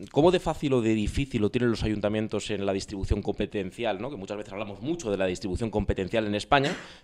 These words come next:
pero nos olvidamos de los ayuntamientos, ¿no? Nos olvidamos de los ayuntamientos. Tenemos un Estado, supuestamente, dice la derecha, elefantiásico, un Estado pesadísimo, tal, pero es un Estado central, curiosamente, que no tiene prácticamente competencias, que llegamos a una pandemia y el Ministerio de Sanidad estará en Madrid, podía estar en Burgos o podía estar en,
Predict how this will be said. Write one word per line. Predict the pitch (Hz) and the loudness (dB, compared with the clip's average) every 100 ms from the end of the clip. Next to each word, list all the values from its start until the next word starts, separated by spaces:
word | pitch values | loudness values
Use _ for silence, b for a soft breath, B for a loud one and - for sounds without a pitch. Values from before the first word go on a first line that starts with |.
| - | 2
pero | 101 | 2
nos | 95 | 4
olvidamos | 98 92 139 | 2 4 4
de | 95 | 4
los | 87 | 2
ayuntamientos, | 87 85 180 - - | 0 2 0 -2 -8
¿no? | 339 | -10
Nos | 156 87 | -8 -8
olvidamos | 80 85 95 | -6 -2 0
de | 101 | 0
los | 92 | 0
ayuntamientos. | 90 82 120 196 80 B B - | -2 0 0 -2 -6 B B -6
Tenemos | 90 | 0
un | 101 | 0
Estado, | 95 - 110 98 | 0 2 2 2
supuestamente, | 95 98 98 110 95 | -2 -6 -4 -4 -2
dice | 98 101 | -2 -2
la | 95 | -2
derecha, | 92 101 104 95 | 0 -2 -4 -6
elefantiásico, | 95 101 95 87 135 - 92 80 | -8 -8 -8 -2 0 0 -4 -10
un | 87 73 | -14 -14
Estado | - 95 92 95 | -8 -6 -4 -4
pesadísimo, | - - 127 151 - 98 92 87 B - | -4 -4 -8 -4 -4 -4 -8 -8 B -4
tal, | 117 85 | -4 -4
pero | 80 | -8
es | |
un | 98 | -8
Estado | 95 110 110 | -4 -2 -2
central, | - 101 92 123 | -4 -8 -2 -2
curiosamente, | 117 117 120 139 | 0 -2 0 0
que | 147 | -2
no | 110 | -2
tiene | 107 | 0
prácticamente | 101 92 92 85 | 0 0 -2 -2
competencias, | 95 - 156 - - | -2 2 2 2 -6
que | |
llegamos | 85 98 95 | -4 -2 0
a | |
una | 98 | 2
pandemia | 101 98 120 131 | 2 2 0 0
y | |
el | 101 | 0
Ministerio | 92 104 | -2 0
de | 101 | 0
Sanidad | 98 110 131 | 2 4 2
estará | 113 113 | 2 2
en | |
Madrid, | 101 98 139 | 4 4 2
podía | - 95 | 2 0
estar | 98 92 | 0 -2
en | 92 | -2
Burgos | 131 131 | -2 0
o | 127 | 2
podía | 101 | 2
estar | 101 104 | 4 4
en, | 98 87 | 2 0